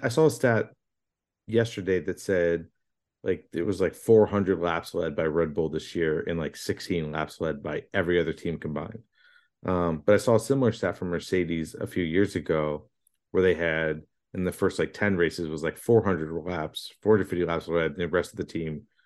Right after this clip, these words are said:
combined were very small, like, under twenty or whatnot. And so this isn't the first time this kind of dominance has happened in the sport. Um, and so obviously the,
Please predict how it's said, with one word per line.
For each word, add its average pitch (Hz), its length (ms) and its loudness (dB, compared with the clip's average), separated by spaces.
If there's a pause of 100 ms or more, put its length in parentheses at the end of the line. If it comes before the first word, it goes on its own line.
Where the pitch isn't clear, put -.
(440)
combined 85 460 0
were 80 80 -2
very 82 220 2
small, 78 520 -4
like, 80 240 -6 (380)
under 90 180 0
twenty 87 380 -2
or 73 100 -4
whatnot. 82 420 -6 (440)
And 95 240 0
so 104 240 4
this 117 240 0
isn't 156 180 0
the 120 80 -2
first - 220 -2
time 95 280 -2
this 92 140 -2
kind 92 220 0
of 78 80 -4
dominance 82 480 -2
has 82 100 -8
happened 80 360 -6
in - 60 -8
the - 100 -10
sport. - 420 -2 (480)
Um, 87 540 2 (440)
and 110 100 0
so - 120 6
obviously 113 560 2
the, 80 240 -8